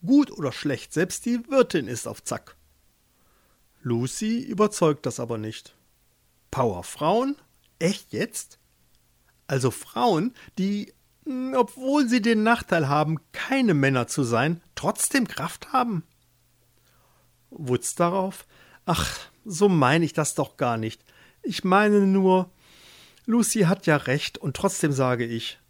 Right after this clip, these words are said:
der arme Hein. Aber wo sind wir hier eigentlich? Warum rechtfertige ich mich vor einer Praktikantin? Ähm, los, geh Kaffee kochen." Lucy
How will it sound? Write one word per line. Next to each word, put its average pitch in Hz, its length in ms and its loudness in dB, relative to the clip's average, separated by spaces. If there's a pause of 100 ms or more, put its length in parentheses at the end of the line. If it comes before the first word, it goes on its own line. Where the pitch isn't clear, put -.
der 156 200 0 (180)
arme 185 600 2
Hein. 135 500 0 (960)
Aber 127 680 0 (200)
wo 123 180 4
sind 117 380 4
wir 320 100 6
hier 240 280 4
eigentlich? 117 600 0 (280)
Warum 123 260 4
rechtfertige 135 840 0
ich 156 300 -2
mich 156 220 2
vor 139 180 0
einer 117 160 -4
Praktikantin? - 920 -6 (640)
Ähm, 180 240 6
los, 226 480 6 (320)
geh 156 140 4
Kaffee 254 400 2
kochen." 117 340 -6 (1400)
Lucy 165 560 0